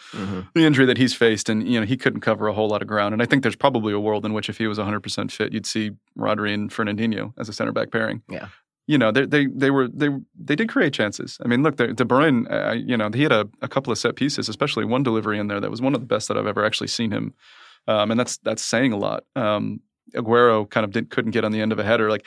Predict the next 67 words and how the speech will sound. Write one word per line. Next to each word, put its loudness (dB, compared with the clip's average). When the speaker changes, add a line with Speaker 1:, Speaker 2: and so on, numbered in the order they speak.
Speaker 2:
th-, -2
there, 2
there 4
were 4
goals 6
in -2
there. -6
Um, 2
and 0
then 0
I 0
think -4
Micah -2
said, -4
you -2
know, -2
they 0
got -2
punched -4
in -4
the -2
mouth 2
and -4
I -8
think 0
got 4
a 0
little 0
too -6
caught 0
up -2
in -2
the -6
frenzy -2
of -4
the, -2
the -8
missed -4
var 0
or -6
the, -4
the -10
missed -4
opportunity -6
on -4
var. 2
But 4
it, -16
they 2
did 4
not 4
have 0
the -2
legs -4
in -2
the -4
center -2
of -8
the -14
field. -8
And 0
I 0
think -4
you -6
could -4
see -6
that -2